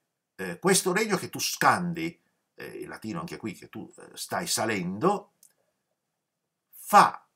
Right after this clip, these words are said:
esser virtuta sua provvidenza,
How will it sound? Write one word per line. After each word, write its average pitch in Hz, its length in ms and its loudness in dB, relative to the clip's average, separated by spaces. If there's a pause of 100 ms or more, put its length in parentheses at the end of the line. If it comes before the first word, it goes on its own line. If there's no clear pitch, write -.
(300)
esser 104 560 -2
virtuta 87 640 -8
sua 82 400 -4
provvidenza, 85 960 -4